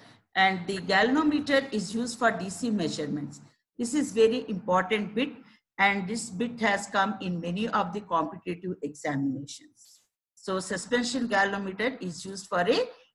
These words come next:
D C measurement, and it is one of the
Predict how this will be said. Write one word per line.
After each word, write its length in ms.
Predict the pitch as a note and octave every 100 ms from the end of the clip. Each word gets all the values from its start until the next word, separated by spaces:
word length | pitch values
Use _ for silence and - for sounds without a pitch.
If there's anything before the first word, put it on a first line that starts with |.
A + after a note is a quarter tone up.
| _ -
D 140 | F3+
C 180 | A3 D4
measurement, 840 | B3 F3+ D#3 F3+ D#3 D#3+ D#3 D3+ -
and 200 | D#3+ D3+
it 120 | F3+ D#3+
is 160 | F3+ -
one 240 | D#3+ F3+
of 140 | G3+ A#3 -
the 220 | A#3+ D4